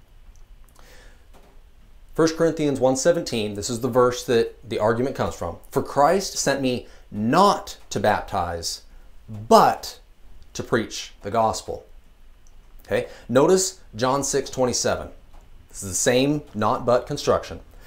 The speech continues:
"Labor not for the meat which perisheth, but for that meat,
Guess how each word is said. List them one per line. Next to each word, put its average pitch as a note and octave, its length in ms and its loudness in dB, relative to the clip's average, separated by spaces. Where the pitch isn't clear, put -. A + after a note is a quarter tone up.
"Labor F#3 680 4
not D3 680 2
for C#3 120 4
the A#2+ 100 4
meat C3+ 300 0
which B2+ 220 -2
perisheth, - 640 0
but A#2 640 4
for A#2+ 140 -2
that D#3 260 6
meat, C3 380 -2